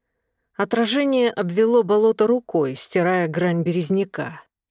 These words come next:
И вновь болото стало необъятным. «И твой Казимир Витольдович тоже, и он это знает. Только тоже слишком чистоплюй.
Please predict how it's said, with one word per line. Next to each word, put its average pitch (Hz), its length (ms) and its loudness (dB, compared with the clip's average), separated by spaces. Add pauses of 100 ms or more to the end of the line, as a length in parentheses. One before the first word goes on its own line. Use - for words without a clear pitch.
(160)
И 196 100 2
вновь 240 440 0
болото 196 460 0
стало 180 320 -2
необъятным. 180 960 -4 (760)
«И 269 140 -2
твой 247 300 0
Казимир 220 480 2
Витольдович 196 760 0
тоже, 165 460 -4 (240)
и 208 100 0
он 185 300 0
это - 280 -4
знает. - 760 -6 (240)
Только 294 380 -4
тоже 147 480 -2
слишком 160 580 -6
чистоплюй. 156 800 -6